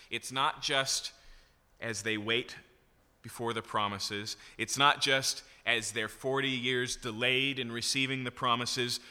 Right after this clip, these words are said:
but also after the victories over these two kings, Sihon and Og.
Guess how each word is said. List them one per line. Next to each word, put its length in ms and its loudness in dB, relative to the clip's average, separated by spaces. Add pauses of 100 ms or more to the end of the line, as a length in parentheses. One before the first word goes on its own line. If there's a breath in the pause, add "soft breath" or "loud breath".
(140 loud breath)
but 260 0
also 800 6
after 420 10
the 140 0
victories 580 0
over 220 -2
these 280 -4
two 460 -2 (280 loud breath)
kings, 680 -2
Sihon 720 4 (220 loud breath)
and 220 0
Og. 420 4